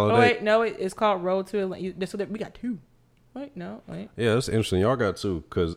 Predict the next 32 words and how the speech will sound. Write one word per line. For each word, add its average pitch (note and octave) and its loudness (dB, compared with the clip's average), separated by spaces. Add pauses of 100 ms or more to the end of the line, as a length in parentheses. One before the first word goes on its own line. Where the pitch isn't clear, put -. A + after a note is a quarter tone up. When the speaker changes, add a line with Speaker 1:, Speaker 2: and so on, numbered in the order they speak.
Speaker 1:
not D3 4
two, G2 2
but F2 2 (520)
just B2 6
considering A#2+ 8
where F#2 6
Talladega G2+ 4
is, E2+ 0
and F#2 -4
then F#2 -4 (180)
fast, G#2 -2
you A2 -10
know, F2+ -4
ride, F#2+ 2 (400)
what, - -8 (100)
Speaker 2:
Yeah, B3+ 4
no, B3+ 6
we - 6
Speaker 1:
ninety G#3+ 4
Speaker 2:
got A#3 6
the - 4
Speaker 1:
minutes A#3 6
that G3 6
Speaker 2:
Atlanta G#3+ 6
Speaker 1:
way. G#3+ 4
Speaker 2:
Motor G3 4
Speedway, F3 2
and E3+ -2
that E3+ -4
sucker's F3+ -6
a D#3 -6
circle. D3 -8